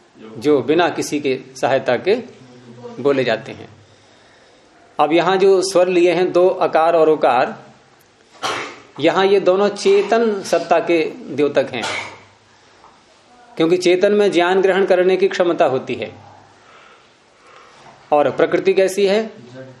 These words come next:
ये ज्ञान से शून्य है, इसमें ज्ञान नहीं होता। तो ज्ञान का प्रतीक स्वर,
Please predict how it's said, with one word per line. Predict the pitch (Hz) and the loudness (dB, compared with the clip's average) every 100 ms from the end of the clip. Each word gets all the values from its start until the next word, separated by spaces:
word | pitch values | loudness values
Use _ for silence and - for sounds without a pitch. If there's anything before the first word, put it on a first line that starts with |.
| - | -2
ये | 160 | 0
ज्ञान | 147 143 131 | 0 -2 -2
से | 127 127 | -4 -4
शून्य | 170 185 185 | -2 -2 -2
है, | 226 - - _ _ _ _ _ _ _ _ _ _ - - | -8 -12 -20 _ _ _ _ _ _ _ _ _ _ -18 -8
इसमें | 143 180 170 | -4 -2 2
ज्ञान | 185 196 | 2 2
नहीं | 247 | 0
होता। | 226 160 113 104 - - - - - - _ _ _ _ _ _ _ _ - | -2 -4 -4 -6 -10 -16 -14 -14 -18 -20 _ _ _ _ _ _ _ _ -4
तो | 147 | -2
ज्ञान | 147 165 208 208 | 0 0 0 0
का | 202 | 0
प्रतीक | 190 185 196 190 196 196 - | 0 0 0 0 0 -2 -8
स्वर, | - - 135 - | -6 0 0 -2